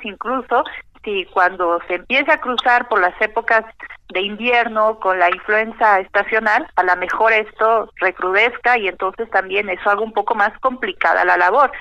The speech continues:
De hecho, eso fue uno de los factores que hicieron que nosotros ya fuéramos hacia adelante con las elecciones de Coahuila e Hidalgo.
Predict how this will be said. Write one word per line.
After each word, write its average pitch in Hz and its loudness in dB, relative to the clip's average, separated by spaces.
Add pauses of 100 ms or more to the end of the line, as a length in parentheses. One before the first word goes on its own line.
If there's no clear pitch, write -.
(200)
De 185 0
hecho, 226 -6
eso 269 0
fue 269 -2
uno 277 2
de 269 4
los 208 -2
factores 214 0
que 202 -6
hicieron 214 -2
que 202 -4
nosotros 226 0 (420)
ya 247 0
fuéramos 311 4
hacia 214 0
adelante 220 2
con 180 -2
las 175 -4
elecciones 226 -4
de 214 -4
Coahuila 208 2
e 196 0
Hidalgo. 226 2